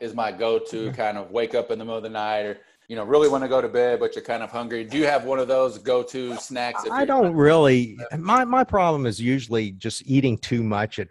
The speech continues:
Speaker 2: at one meal. For example, I went up and I covered the Bengals game the last time they were at home, and they put out a pretty impressive spread. There's a big buffet, and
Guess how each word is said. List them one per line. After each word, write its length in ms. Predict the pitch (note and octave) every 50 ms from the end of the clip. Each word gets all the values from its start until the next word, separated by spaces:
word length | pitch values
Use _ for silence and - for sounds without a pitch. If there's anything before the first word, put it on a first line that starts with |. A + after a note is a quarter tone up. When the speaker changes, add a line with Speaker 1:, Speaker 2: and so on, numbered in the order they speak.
| - -
Speaker 2:
at 120 | G2 G2+ G#2
one 240 | G#2+ G#2+ G#2 G2+ G#2+
meal. 220 | A2+ A2+ G2+ F#2
For 140 | - - C3+
example, 360 | B2 C#3 G#3+ G#3 G#3 G3 E3
I 140 | C#3+ C3 B2+
went 240 | B2+ C3+ C#3+ C#3+ C#3
up 160 | C3 C3 -
and 80 | C3 A#2
I 80 | A2
covered 280 | - - B2 A2+ A#2+ A2
the 60 | G#2+ G2
Bengals 460 | F#2 G#2+ G#2+ A#2 A#2 G#2+ G#2 F2+ F2+
game 360 | G#2 G2 G2 G2 F#2+ F#2+ - _ _
the 220 | - G#2 F#2+ F#2 F#2+
last 380 | G2 G#2 G#2+ A2 A2 G#2 -
time 180 | - G#2+ G2 F#2+
they 100 | F#2+ G2
were 160 | F#2 F2+ F#2
at 80 | F#2 E2
home, 360 | - A2+ G#2+ F#2+ F#2 F2+ F2+
and 180 | F#2 F#2+ G#2 A#2
they 240 | C3+ D#3+ E3+ F3+ E3+
put 300 | E3+ - - - D#3 C#3
out 220 | B2+ A#2+ A#2 A2 G#2
a 40 | F#2
pretty 320 | - - A2+ G#2+ G#2 G2
impressive 540 | F#2 F2+ - - F#2+ F#2 F2 - - F2 -
spread. 460 | - - - - G2 F#2 F#2 F2 F2
There's 200 | G#2+ C#3 D3+ D3 C3
a 40 |
big 280 | G2+ F2 G#2 G2+ F2+ D#2+
buffet, 600 | D2 F2 D#2+ - - F#2 F2 F2 F2 F#2 G2 G#2
and 100 | F2+ E2